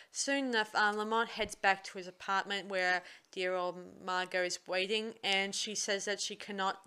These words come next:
forget what she knows about him. And he says, "Why don't you stay for the night?"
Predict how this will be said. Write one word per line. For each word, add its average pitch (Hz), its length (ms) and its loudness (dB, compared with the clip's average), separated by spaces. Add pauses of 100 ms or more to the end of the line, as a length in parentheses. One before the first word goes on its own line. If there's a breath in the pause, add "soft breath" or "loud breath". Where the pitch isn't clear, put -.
(140)
forget 185 440 -2
what 185 200 -4
she - 260 -4
knows 190 320 -2
about 156 280 -2
him. 175 180 -12 (560 loud breath)
And 185 400 -6 (120)
he 208 100 -8
says, 196 420 0 (240 loud breath)
"Why 202 140 2
don't 208 160 2
you 196 80 -4
stay 202 240 0
for 202 160 -8
the 196 80 -12
night?" 214 480 0